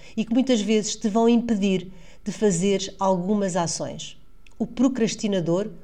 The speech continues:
quando se sente mal, ele não se sente mal somente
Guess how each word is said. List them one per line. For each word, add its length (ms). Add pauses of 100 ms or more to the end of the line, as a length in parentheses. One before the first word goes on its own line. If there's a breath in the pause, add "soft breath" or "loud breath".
quando 220
se 140
sente 320
mal, 360 (340 loud breath)
ele 140
não 100
se 140
sente 320
mal 240
somente 800